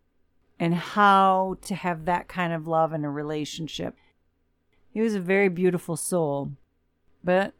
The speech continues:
he was a very troubled soul, too. That's gonna be episode two. The day that my husband killed himself and how that affected me and my children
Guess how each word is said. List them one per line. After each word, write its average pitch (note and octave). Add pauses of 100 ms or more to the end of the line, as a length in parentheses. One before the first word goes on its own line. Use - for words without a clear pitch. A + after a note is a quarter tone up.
he E3
was E3
a E3+
very F#3
troubled F3
soul, D3
too. F#3+ (920)
That's A3
gonna A#3+
be G#3+
episode F#3+
two. D3 (360)
The E3
day F3
that E3
my D#3
husband D#3 (260)
killed D3+
himself - (140)
and D#3+
how D#3
that D3+
affected D#3
me D#3
and D3 (120)
my G3
children E3